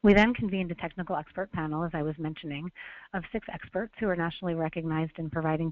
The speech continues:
T A and support to primary care practices as they undertake Q I or practice redesign. Um, and they really provided us with substantive and technical feedback on our approach, and of course we learned,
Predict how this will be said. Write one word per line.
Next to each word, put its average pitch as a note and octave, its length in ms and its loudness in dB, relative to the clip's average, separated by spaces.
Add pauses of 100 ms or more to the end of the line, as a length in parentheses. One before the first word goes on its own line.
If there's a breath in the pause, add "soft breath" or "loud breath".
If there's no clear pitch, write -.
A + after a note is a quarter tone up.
(140)
T F#3 140 2
A D#3+ 220 2
and E3 200 2
support E3 460 -2
to F#3+ 80 -4
primary E3 400 2
care E3+ 180 -2
practices D#3 720 0 (580 loud breath)
as F#3 140 6
they F3 100 4
undertake E3+ 460 0 (100)
Q E3+ 140 4
I D3+ 220 4
or D#3+ 100 4
practice D#3+ 440 -2
redesign. D3+ 600 -2 (480 loud breath)
Um, E3+ 180 4
and G3 160 4
they A#3+ 60 6
really B3+ 200 6
provided E3+ 440 4
us E3 200 2
with D#3 200 0
substantive E3 640 0
and D3+ 140 -2
technical E3+ 500 -4
feedback D#3 480 0
on F3+ 120 -2
our E3 140 4
approach, E3 500 0 (140)
and D#3 280 2
of F3+ 120 -8
course D#3+ 260 0
we D#3+ 120 2
learned, D#3 260 4